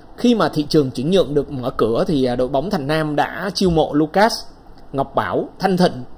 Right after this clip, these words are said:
và Tuấn Anh để mà đua vô địch. Chúng ta cũng thấy Lucas đã ở đâu ở trung vệ, thậm chí vừa rồi còn ghi bàn thắng quyết định vào lưới của Hà Nội F C. Rồi Ngọc Bảo là ai ạ? Là một trung vệ đang lên của đội tuyển Việt Nam luôn.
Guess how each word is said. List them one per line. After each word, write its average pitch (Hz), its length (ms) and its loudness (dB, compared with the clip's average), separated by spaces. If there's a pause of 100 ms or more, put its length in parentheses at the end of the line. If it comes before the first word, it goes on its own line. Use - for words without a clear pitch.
và 131 300 0
Tuấn 165 200 -4
Anh 175 160 2 (520)
để 113 140 -6
mà 151 140 0
đua 156 200 4
vô 143 140 4
địch. - 220 2 (680)
Chúng 214 140 -2
ta 196 140 8
cũng 180 160 -4
thấy 160 240 2 (380)
Lucas 202 420 2 (100)
đã 160 100 0
ở 214 120 2
đâu 156 180 6
ở 123 80 0
trung 170 220 -4
vệ, 151 140 6 (640)
thậm 160 140 -2
chí 160 220 2
vừa 208 60 4
rồi 131 200 4
còn 131 280 2
ghi 175 300 0
bàn 131 200 0
thắng 156 240 -4
quyết 403 140 0
định - 220 4
vào 131 120 0
lưới 143 220 2
của 175 120 2
Hà 143 120 -2
Nội 123 200 -4
F 175 260 2
C. - 40 -6 (720)
Rồi 143 500 4
Ngọc 156 200 -2
Bảo 131 260 2
là 147 100 2
ai 151 200 -2
ạ? - 120 -8
Là 143 300 2
một 147 300 -2
trung 233 200 2
vệ 165 220 6
đang 170 280 2
lên 165 260 4
của 117 480 -4
đội 127 180 -2
tuyển 143 220 -6
Việt 160 140 -4
Nam 143 240 -2
luôn. 143 120 0